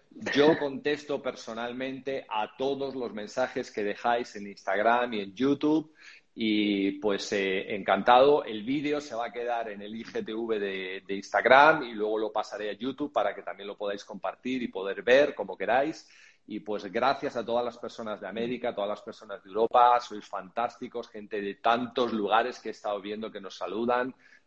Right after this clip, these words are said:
de toda América. Y bueno, pues, eh, nuevamente feliz, Fer, de compartir contigo el primer directo de la segunda temporada. Y, y nada, muchos éxitos, querido. Nos seguimos hablando, contactando,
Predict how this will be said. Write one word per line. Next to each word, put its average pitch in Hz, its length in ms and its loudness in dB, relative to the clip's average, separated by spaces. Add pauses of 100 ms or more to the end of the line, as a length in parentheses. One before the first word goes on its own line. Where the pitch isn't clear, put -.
de 95 200 -6
toda 92 260 0
América. 127 720 4 (380)
Y 92 140 -10
bueno, 92 320 -4
pues, 87 340 -12
eh, 87 240 -4
nuevamente 104 540 -2
feliz, 107 360 -2
Fer, 113 220 0
de 107 140 0
compartir 95 480 -4
contigo 127 400 2
el 139 140 2
primer 160 520 4
directo 156 480 -2
de 135 60 -2
la 120 100 -2
segunda 120 420 -6
temporada. 123 760 0 (640)
Y, 98 480 -10 (380)
y 92 140 -10
nada, 87 320 0
muchos 104 420 -2
éxitos, 123 480 2
querido. 131 580 4
Nos 123 180 -8
seguimos 101 540 -4
hablando, 110 480 2
contactando, 123 800 -2